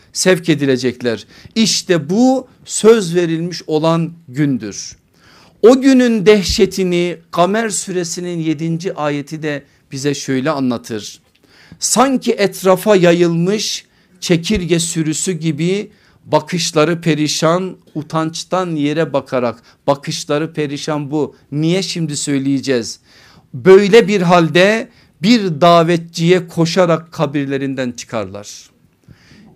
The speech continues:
Yeniden yaratılışı anlamakta zorlanıyor insanlar.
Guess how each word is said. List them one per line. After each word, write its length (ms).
Yeniden 520
yaratılışı 760
anlamakta 680
zorlanıyor 640
insanlar. 680